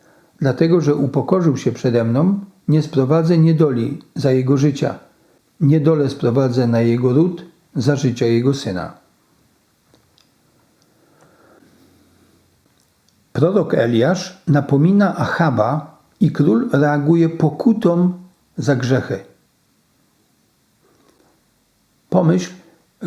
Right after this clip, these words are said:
kto ciebie napomina, kto ciebie upomina,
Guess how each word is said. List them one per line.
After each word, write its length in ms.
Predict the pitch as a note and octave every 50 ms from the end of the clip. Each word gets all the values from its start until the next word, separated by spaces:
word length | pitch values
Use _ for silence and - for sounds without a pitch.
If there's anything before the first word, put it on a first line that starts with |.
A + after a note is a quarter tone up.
| C3
kto 300 | - - - - F#3 G3
ciebie 440 | G3 G3 - - G3 D3+ A#2+ A#2 G#2+
napomina, 760 | G#2+ G#2+ G2+ - - A#2 A#2 C3+ C3 A#2+ G2+ E2+ E2 - - _ _ _ _ _ _ _ _ _ _ _ _ _ _ _ _ _ _ -
kto 240 | - - - C3 B2+
ciebie 300 | - C#3 A#2+ A#2 G#2 -
upomina, 880 | E3 F3+ F3 E3 F3+ E3 D#3 D#3 D3+ D3 C#3 B2+ A#2 A#2 A#2+ A#2 -